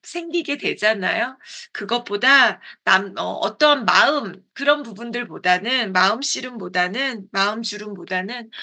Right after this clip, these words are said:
몸 씨름. 저도 운동을 이제 시작한 지 육 개월, 그 헬스를 시작하면서 느낀 게 뭐냐면요.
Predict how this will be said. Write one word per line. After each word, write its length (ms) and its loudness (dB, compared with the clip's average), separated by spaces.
몸 280 2
씨름. 520 -4
저도 800 -2
운동을 800 0
이제 380 0
시작한 440 -4
지 200 -8
육 180 -14
개월, 680 2
그 360 -8
헬스를 440 -2
시작하면서 1080 -2
느낀 380 0
게 120 2
뭐냐면요. 960 -6